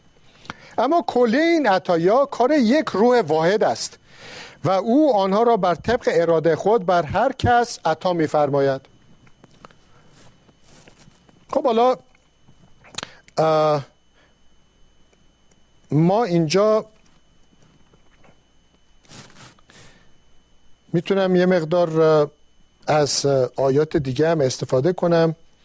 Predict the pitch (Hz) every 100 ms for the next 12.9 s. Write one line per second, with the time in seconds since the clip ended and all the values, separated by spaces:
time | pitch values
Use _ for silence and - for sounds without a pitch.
0 | - - - - 147 143 139 135 _ _
1 | _ - - - _ _ _ _ - _
2 | 139 143 - 165 165 170 156 151 160 175
3 | 165 _ - - - - - _ - 185
4 | 226 226 202 - 190 190 180 - 165 196
5 | 226 226 220 - _ _ - 165 175 151
6 | 175 - 175 214 185 156 151 147 143 131
7 | _ _ - 156 151 - 135 135 127 -
8 | 120 113 - 135 143 131 143 127 147 156
9 | 180 214 208 _ _ _ _ _ _ _
10 | _ _ _ - 156 175 - - 151 175
11 | 220 - - - - - _ - _ _
12 | - - - - - - 202 202 160